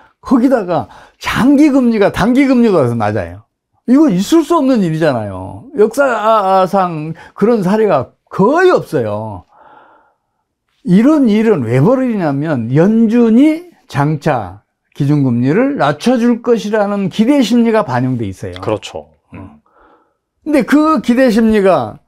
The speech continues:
Speaker 1: 충족이 안 되면 시장금리가 기준금리도 다시 올라갈 거 아니에요. 그리고 장기금리가 단기금리보다 더 높아질 거 아니에요. 그렇게 되면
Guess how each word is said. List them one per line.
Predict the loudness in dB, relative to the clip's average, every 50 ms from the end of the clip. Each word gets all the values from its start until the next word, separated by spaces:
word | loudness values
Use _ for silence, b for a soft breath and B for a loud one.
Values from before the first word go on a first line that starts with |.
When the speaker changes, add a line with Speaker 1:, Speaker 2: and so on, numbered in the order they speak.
| _ -4
Speaker 1:
충족이 | -2 0 2 2 2 2 2 0
안 | 0 0 0 0
되면 | 0 0 0 0 -2 -4 -6 -12 _ _ _ _ _ _ _ _ _ _ _ _ _ _ _ _
시장금리가 | _ -18 -8 -4 -2 -2 0 0 0 0 0 0 0 0
기준금리도 | 0 0 0 0 2 2 2 2 2 2 2 0 0 -2
다시 | -4 -6 -4 -2 0
올라갈 | 0 0 2 2 2 0 0 0
거 | -2
아니에요. | -4 -4 -4 -6 -6 -8 -10 -12 -14 -14 -16 -16 -18 _ _ _ _ _ _ _ -4
그리고 | -4 -2 0 2 2 2 0
장기금리가 | 0 0 0 0 2 2 2 2 2 2 2 2 2 2 2
단기금리보다 | 2 2 2 2 4 2 2 2 2 2 2 2 2
더 | 0 0
높아질 | 0 0 0 0 0 2 2 0 0
거 | 0 0
아니에요. | 0 0 -2 -4 -8 -12 _ b b b b b b b b
그렇게 | b -2 -2 0 0 2 0 2
되면 | 2 2 0 -2 -4 -6 -6